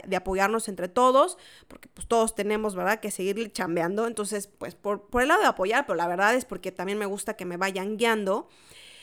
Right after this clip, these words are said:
Y si tú no puedes o no quieres pagar una clase,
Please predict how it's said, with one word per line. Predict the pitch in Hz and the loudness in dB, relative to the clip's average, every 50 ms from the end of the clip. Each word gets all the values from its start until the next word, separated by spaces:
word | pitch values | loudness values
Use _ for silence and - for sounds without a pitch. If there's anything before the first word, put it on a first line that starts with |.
| - - - _ _ _ - | -20 -20 -20 _ _ _ -4
Y | 262 269 277 285 294 226 175 - - - | -2 0 2 2 0 0 -4 -8 -10 -6
si | - - - 277 262 | -4 -2 0 0 -2
tú | - - - 339 359 370 | -2 0 2 2 4 4
no | 349 339 339 339 330 339 | 4 6 4 4 4 2
puedes | - 320 320 311 320 320 302 294 262 254 - - | 4 6 8 8 8 8 6 4 4 4 2 -2
o | 208 208 | -4 -2
no | 214 220 233 233 | 0 -2 -4 -2
quieres | - 262 254 247 247 - | 0 0 0 0 0 0
pagar | - 190 190 196 | -2 -2 0 0
una | 208 220 196 185 | 0 -2 -4 -6
clase, | - 185 185 190 - 220 220 226 - | -4 -6 -4 -4 -2 -4 -4 -4 -8